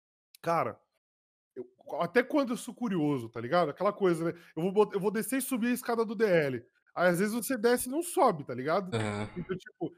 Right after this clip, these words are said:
Speaker 1: essa parte engraçada do que, tipo, o, o, o, você cria um carinho pelo boneco e pelo que você tá fazendo, que você não quer morrer.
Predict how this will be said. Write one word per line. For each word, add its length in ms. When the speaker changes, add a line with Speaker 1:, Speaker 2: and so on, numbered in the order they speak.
Speaker 1:
essa 300
parte 340
engraçada 460
do 80
que, 120
tipo, 340
o, 80
o, 60
o, 40
você 220
cria 180
um 80
carinho 440
pelo 160
boneco 400
e 40
pelo 200
que 60
você 60
tá 80
fazendo, 240
que 40
você 80
não 60
quer 160
morrer. 420